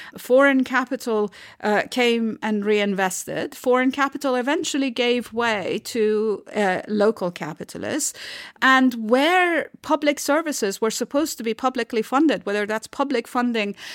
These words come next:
by your state or public funding by a public body outside. So let's say a World Bank that does public funding rather than private funding or de-, determines, you know, these kinds of neoliberal type investments. Let's say U N D P that would, f-, for example, have funds, or an investment bank that is public funding.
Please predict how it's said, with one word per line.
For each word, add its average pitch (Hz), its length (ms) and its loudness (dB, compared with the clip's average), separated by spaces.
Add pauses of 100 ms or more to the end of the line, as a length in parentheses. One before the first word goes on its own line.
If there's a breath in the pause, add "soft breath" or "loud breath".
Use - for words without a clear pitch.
(140 loud breath)
by 208 180 4
your 202 260 0
state 294 580 0
or 208 180 -2
public 240 400 -4
funding 233 400 0
by 190 120 0
a - 60 -6
public 240 460 -2
body 220 340 0
outside. - 640 0
So 202 100 -4
let's 196 260 -4
say 214 280 0 (260 loud breath)
a 214 40 2
World 226 460 2
Bank 233 360 0
that 196 160 -4
does 208 180 -2
public 196 360 -4
funding 226 500 0
rather 185 300 -2
than 185 220 -2
private 214 500 2
funding 196 340 -2
or 185 100 -2
de-, 180 140 -4 (140)
determines, 202 580 -2
you 185 60 -2
know, 180 100 -4
these 185 180 -4
kinds 196 260 -2
of 180 100 -4
neoliberal 202 600 0
type - 320 -4 (400 loud breath)
investments. 240 600 0
Let's 254 140 2
say 269 140 6
U 226 280 4
N 214 180 4
D 214 180 -2
P 254 280 2
that 180 200 0
would, 196 160 0
f-, - 160 -18
for 208 160 0
example, 185 380 -2
have 175 160 -6
funds, - 400 -10
or 202 80 0
an 220 100 0
investment 226 680 2
bank 139 340 -6
that 185 160 -2
is 175 120 -4
public - 540 -4
funding. - 480 -10